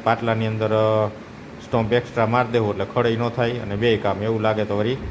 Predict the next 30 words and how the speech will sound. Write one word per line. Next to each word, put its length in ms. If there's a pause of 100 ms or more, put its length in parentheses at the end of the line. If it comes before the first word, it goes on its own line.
(400)
હાથી 260
હાંકવું 300
જોઈએ, 140
નકર 280
હાથીની 340
કાંઈ 140
જરૂર 320 (420)
ન 60
રહે. 280
એટલે 1120
આ 80
મલ્ચિંગ 440
આપણે 200
ત્રણ 260
ફૂટનો 800
લીધો 280
છે, 120 (480)
ત્રીસ 140 (100)
માઇક્રોનનો, 600
અ, 60 (1400)
પ્રીમિયમ 360
કંપનીનો. 540 (260)
કાગળી 340
હારો, 400
ક્યાંય 180
તૂટતો 360
નથી. 240 (1120)
એટલે 380
આમાં 300
મરચીના 640